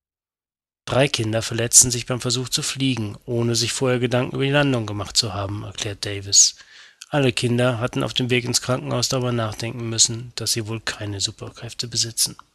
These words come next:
Dabei wirkte das Kostüm in einem Fall sogar noch lindernd. Eingenähte Muskelimitate verhinderten schlimmere Blessuren. Schon immer hätten Kinder Verhaltensweisen gezeigt, die für Erwachsene unklug erscheinen, so der Kinderarzt weiter.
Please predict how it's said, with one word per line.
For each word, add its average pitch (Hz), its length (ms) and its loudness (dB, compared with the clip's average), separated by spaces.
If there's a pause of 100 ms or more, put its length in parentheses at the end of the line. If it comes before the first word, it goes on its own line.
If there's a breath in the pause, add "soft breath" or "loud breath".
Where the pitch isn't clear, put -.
(1300 loud breath)
Dabei 123 280 2
wirkte 160 400 2
das - 300 4
Kostüm 127 380 2
in 123 120 0
einem 113 240 -2
Fall 135 180 4
sogar 135 160 0
noch 147 180 0
lindernd. 107 760 2
Eingenähte 127 680 2
Muskelimitate 127 920 2
verhinderten 107 600 -2
schlimmere 101 460 0
Blessuren. 101 640 2 (1800)
Schon 180 180 -2
immer 196 220 6
hätten 120 280 4
Kinder 117 280 2
Verhaltensweisen 117 760 2
gezeigt, 113 480 0
die 110 60 -4
für - 160 -4
Erwachsene 104 480 4
unklug 120 320 -4
erscheinen, 101 420 -2
so 101 120 -4
der 98 120 -6
Kinderarzt 101 640 -4
weiter. 101 360 -8